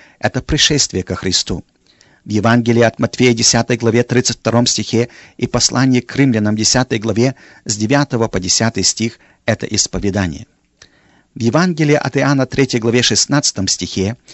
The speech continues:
и многих других местах план спасения выражен как вера во Христа. Но контекст в каждом случае показывает, что все эти места являются различными путями выражения,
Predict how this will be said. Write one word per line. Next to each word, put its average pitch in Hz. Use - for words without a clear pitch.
и 143
многих 151
других 120
местах 120
план 143
спасения 135
выражен 113
как -
вера 110
во 95
Христа. 90
Но 117
контекст -
в -
каждом 139
случае 127
показывает, 104
что -
все -
эти 131
места 117
являются 123
различными 120
путями 127
выражения, 104